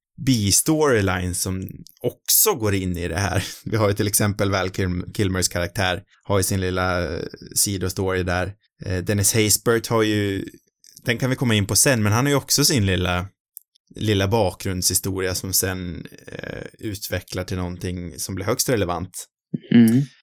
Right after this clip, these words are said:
Speaker 1: Eh, men, eh, om vi ska riktigt gå in på djupet här, utöver de här, eh,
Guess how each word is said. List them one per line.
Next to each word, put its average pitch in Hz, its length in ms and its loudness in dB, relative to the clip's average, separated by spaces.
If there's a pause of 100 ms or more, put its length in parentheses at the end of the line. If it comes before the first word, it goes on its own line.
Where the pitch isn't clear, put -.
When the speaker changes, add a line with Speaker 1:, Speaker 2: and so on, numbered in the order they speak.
(140)
Speaker 1:
Eh, 98 280 2 (240)
men, 127 460 2
eh, 117 300 4 (520)
om 147 140 0
vi 143 100 4
ska 139 180 0 (300)
riktigt 135 420 0
gå 113 100 2
in 110 120 2
på 120 80 2
djupet 117 500 2
här, 87 160 0
utöver 101 600 2
de 85 120 -2
här, 85 260 -4
eh, 78 80 -8